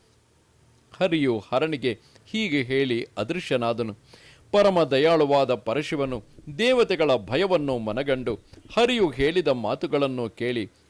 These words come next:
ಘೋರವಾದ ಹಾಲಾಹಲ ವಿಷವನ್ನು ಅಮೃತವನ್ನು ಸ್ವೀಕರಿಸುವಷ್ಟೇ ಆಸಕ್ತಿಯಿಂದ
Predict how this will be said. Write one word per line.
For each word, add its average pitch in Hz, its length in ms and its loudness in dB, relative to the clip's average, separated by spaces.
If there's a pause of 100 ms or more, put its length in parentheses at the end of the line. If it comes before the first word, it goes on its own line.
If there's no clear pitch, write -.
(120)
ಘೋರವಾದ 185 580 4
ಹಾಲಾಹಲ 131 800 2
ವಿಷವನ್ನು 123 680 -4 (460)
ಅಮೃತವನ್ನು 185 720 2
ಸ್ವೀಕರಿಸುವಷ್ಟೇ 143 1000 -2
ಆಸಕ್ತಿಯಿಂದ 131 800 -4